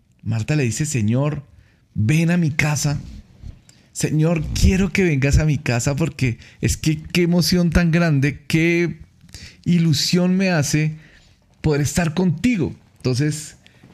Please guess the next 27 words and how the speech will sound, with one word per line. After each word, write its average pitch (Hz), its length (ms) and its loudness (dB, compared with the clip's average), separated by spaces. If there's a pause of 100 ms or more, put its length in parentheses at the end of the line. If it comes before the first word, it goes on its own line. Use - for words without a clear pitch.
(140)
em, 113 1040 0 (1800)
yo 156 360 0
quiero 226 380 0
disfrutarte. 127 680 -2 (560)
Yo 143 160 -2
quiero 180 200 2
estar 175 260 -2
contigo. 165 540 -2
Ven 165 240 -2
a 165 40 -2
mi 180 120 -2
casa." 151 300 -2
Y 123 40 0
Jesús, 120 180 -2
"Bueno, 120 320 0
vamos." 170 520 -2 (1040)
Cuando 107 220 0
llegan 117 220 2
a - 20 2
la 156 160 0
casa, 131 420 0 (580)
Marta 117 300 0
se 143 120 -2
pone 117 200 -2
a 110 40 0
hacer 127 160 -2
oficio. 131 500 -4